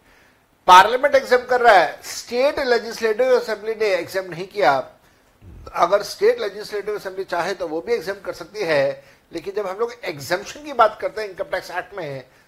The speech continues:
तो that has been exempted by the parliament। That means उसके ऊपर पार्लियामेंट ने कोई टैक्स इंपोज नहीं करना है। Then we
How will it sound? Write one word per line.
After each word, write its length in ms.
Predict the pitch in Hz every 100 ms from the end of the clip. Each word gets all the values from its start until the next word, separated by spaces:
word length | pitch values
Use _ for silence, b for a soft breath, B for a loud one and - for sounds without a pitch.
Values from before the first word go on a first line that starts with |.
| b
तो 80 | -
that 220 | 151 170
has 140 | 160 151
been 180 | 185
exempted 360 | 175 156 156 165
by 140 | 151 165
the 100 | 180 -
parliament। 540 | 160 175 202 233 -
That 400 | 185 - 160 160
means 140 | 202 175
उसके 240 | 175 185
ऊपर 260 | 175 190 180
पार्लियामेंट 800 | 151 180 185 220 220 175 156
ने 320 | 185 151 147 143 b b -
कोई 180 | 185 196
टैक्स 320 | 185 175 175
इंपोज 340 | 156 160 156
नहीं 160 | 151 135
करना 240 | 143 127
है। 220 | 123 110 - _ _ B B B B -
Then 180 | 196
we 80 | 214